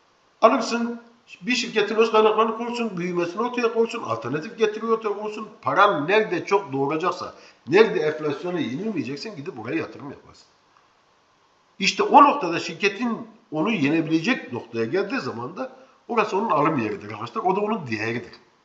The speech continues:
Bu kadar basit. Şimdi arkadaşlar burada anlattıklarımız yatırım tavsiyesi değildir. Alırsın, satarsın, tutarsın, sen bileceğin iş. Kar da senin, zarar da senin.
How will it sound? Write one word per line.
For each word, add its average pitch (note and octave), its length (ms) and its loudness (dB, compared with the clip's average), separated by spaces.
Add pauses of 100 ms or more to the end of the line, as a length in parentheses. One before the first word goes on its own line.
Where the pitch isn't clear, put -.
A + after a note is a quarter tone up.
(280)
Bu G#3+ 120 -8
kadar A3 300 0
basit. - 240 -2 (1040)
Şimdi G#3 540 -4 (120)
arkadaşlar E3 440 -2 (720)
burada D3+ 180 2
anlattıklarımız C#3 580 2
yatırım C3+ 280 -6
tavsiyesi G2+ 480 -12
değildir. G#2 280 -12 (160)
Alırsın, A#2 500 -2
satarsın, G#2+ 640 -8
tutarsın, D3+ 600 -6
sen F3+ 260 -4
bileceğin F#2+ 320 -12
iş. - 380 -16
Kar D3+ 220 -4
da - 60 -8
senin, D#3+ 400 -10
zarar B2 300 -6
da G2 80 -14
senin. D3 260 -14